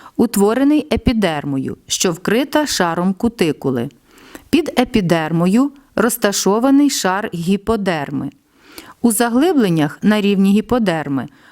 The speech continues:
по боках листка розташовані продихи. Під гіподермою розташований мезофіл листка.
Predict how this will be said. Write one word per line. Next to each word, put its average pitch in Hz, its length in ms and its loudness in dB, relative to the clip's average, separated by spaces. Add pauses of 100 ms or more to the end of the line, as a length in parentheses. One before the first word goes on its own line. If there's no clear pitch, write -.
по 190 140 0
боках 190 480 0
листка 233 480 0
розташовані 311 760 0
продихи. 208 680 -2 (1000)
Під 294 200 2
гіподермою 226 1000 0
розташований 208 880 0
мезофіл 196 640 0
листка. 226 640 -4